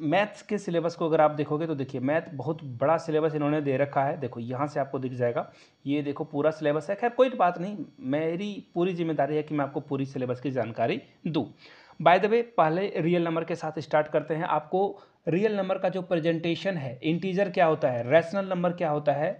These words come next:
नंबर लाइन पे, इसको ढूंढ लेना है, समझ लेना है। क्लास नाइन्थ और टेंथ के आर एस अग्रवाल, आर डी शर्मा और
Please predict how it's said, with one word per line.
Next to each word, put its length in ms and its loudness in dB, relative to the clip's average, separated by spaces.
नंबर 300 4
लाइन 200 0
पे, 180 -6
इसको 580 -2
ढूंढ 360 -2
लेना 260 2
है, 120 0
समझ 300 -2
लेना 240 0
है। 120 -2
क्लास 340 4
नाइन्थ 380 0
और 320 0
टेंथ 340 0
के 180 -2
आर 160 4
एस 140 0
अग्रवाल, 400 4
आर 180 2
डी 120 -2
शर्मा 380 -2
और 320 2